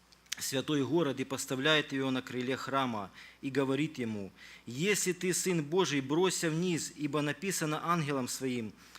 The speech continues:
заповедает о тебе, на руках понесут тебя, да не приткнёшься камень ногою твоею“. Иисус сказал ему: „Написано также: не искушай Господа Бога твоего“. Опять берёт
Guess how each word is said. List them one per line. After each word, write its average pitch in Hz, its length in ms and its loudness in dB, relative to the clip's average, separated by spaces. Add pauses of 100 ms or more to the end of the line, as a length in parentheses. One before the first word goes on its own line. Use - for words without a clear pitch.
заповедает 156 840 2
о 147 80 -6
тебе, 135 500 0 (600)
на 135 160 2
руках 165 360 4
понесут 156 460 0
тебя, 135 300 2
да 127 100 0
не 123 140 0
приткнёшься 131 680 -2
камень 127 340 -2
ногою 117 420 -4
твоею“. 113 540 -4
Иисус 156 320 -4
сказал 165 360 0
ему: 110 280 -4
„Написано 139 560 -4
также: 104 420 -8
не 156 200 -2
искушай 180 440 -2
Господа 170 480 -2
Бога 151 300 -2
твоего“. 101 520 -6 (640)
Опять 156 360 0
берёт 131 400 0